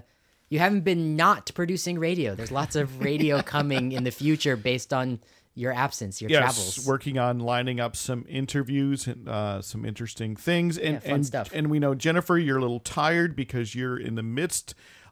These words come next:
Speaker 2: of Vinylthon at K F J C.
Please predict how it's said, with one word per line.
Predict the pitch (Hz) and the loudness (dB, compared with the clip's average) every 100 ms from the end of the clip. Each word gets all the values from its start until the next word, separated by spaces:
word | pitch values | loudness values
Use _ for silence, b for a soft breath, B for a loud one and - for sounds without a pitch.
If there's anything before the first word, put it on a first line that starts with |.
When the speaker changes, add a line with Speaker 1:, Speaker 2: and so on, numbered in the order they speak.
| - | -4
Speaker 2:
of | 120 113 - | -4 -4 -8
Vinylthon | 117 104 117 165 190 185 185 185 - - 220 269 - _ _ - | -14 -4 6 6 8 4 0 -2 -2 0 -2 -4 -8 _ _ -8
at | 131 - | -8 -6
K | - 165 175 | 0 0 2
F | 165 - | 0 -2
J | - 143 127 | -2 0 0
C. | - - 180 294 285 | -2 -2 0 0 -2